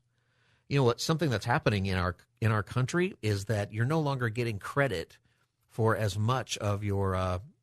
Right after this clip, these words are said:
your nonprofit donations. You get credit for it, but what's happened is, is that the standard deduction has doubled. This happened in the, uh, Trump era, he doubled your standard deduction. I mean, that's great, but what it means is, is that a lot of charitable giving that people give is no longer tax deductible,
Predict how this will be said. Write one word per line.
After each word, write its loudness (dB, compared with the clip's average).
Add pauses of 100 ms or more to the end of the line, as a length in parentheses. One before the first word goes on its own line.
(460)
your -6
nonprofit -2
donations. -4
You 0
get 6
credit 0
for -2
it, -6
but -4
what's -6
happened -2
is, -4
is -8
that -4
the -10
standard -4
deduction -2
has -10
doubled. 0 (420)
This -4
happened 2
in -4
the, -4
uh, -4
Trump 0
era, -6 (480)
he -2
doubled 4
your 0
standard 0
deduction. -4
I -8
mean, -4
that's 0
great, 0
but -2
what 0
it -2
means 2
is, 0
is -8
that -2
a -2
lot 0
of -4 (320)
charitable 4
giving 6
that 0
people 0
give 0
is -4
no 4
longer -2
tax -2
deductible, -2